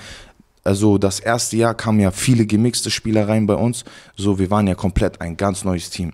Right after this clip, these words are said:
Wir hatten Leute aus Deutschland, wir hatten verschiedene andere Länder auch noch. So, ich weiß nicht mehr alle genau, deswegen will ich nichts Falsches sagen. Aber wir hatten viele und wir hatten auch Amerikaner. Also wir waren wirklich ein International Team. Wir waren most diverse High School Football Team in the nation. So,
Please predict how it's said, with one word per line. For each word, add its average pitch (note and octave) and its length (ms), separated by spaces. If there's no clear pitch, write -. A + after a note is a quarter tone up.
Wir E2+ 100
hatten E2 180
Leute F2+ 220
aus D#2+ 180
Deutschland, F#2 560
wir F2+ 60
hatten E2+ 220
verschiedene F#2+ 480
andere G2+ 260
Länder F#2+ 340
auch F#2+ 220
noch. F#2+ 220
So, F#2 280
ich - 160
weiß F#2 180
nicht - 140
mehr F2+ 200
alle G2+ 200
genau, G2 300
deswegen F2 380
will F#2 60
ich - 120
nichts F2 140
Falsches F#2+ 340
sagen. F#2+ 240
Aber F#2 240
wir G2 80
hatten F2 160
viele G#2 360
und F#2 160
wir G2 100
hatten G2 160
auch F2+ 100
Amerikaner. G2 800
Also F#2 140
wir F#2 100
waren A#2+ 220
wirklich D3+ 240
ein A2 80
International A#2 580
Team. F#2 220
Wir F2+ 80
waren G#2 180
most B2 360
diverse A2 540
High A2+ 180
School - 180
Football G2+ 360
Team F#2+ 220
in F2 100
the F2+ 80
nation. F2+ 380
So, D#2+ 220